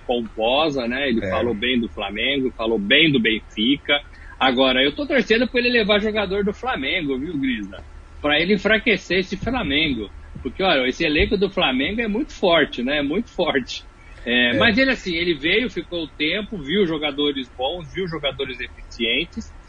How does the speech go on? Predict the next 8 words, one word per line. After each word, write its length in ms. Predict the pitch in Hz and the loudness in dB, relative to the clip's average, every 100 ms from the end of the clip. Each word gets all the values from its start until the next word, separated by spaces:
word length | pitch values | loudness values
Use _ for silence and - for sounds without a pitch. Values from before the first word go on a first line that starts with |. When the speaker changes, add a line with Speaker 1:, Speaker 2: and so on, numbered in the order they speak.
| - - - | -18 -12 2
Speaker 1:
é, 300 | 135 135 143 | 6 6 4
e 120 | 180 | -2
tá, 320 | - 135 131 147 | -2 0 2 2
e 100 | 139 | 0
tá 440 | - 123 123 147 - | 0 -2 0 -2 -2
pedindo 380 | 240 202 185 | -2 0 0
pra 140 | 190 196 | 0 -4
contratar. 600 | 202 202 262 285 156 127 | -4 -4 -4 -4 -2 -4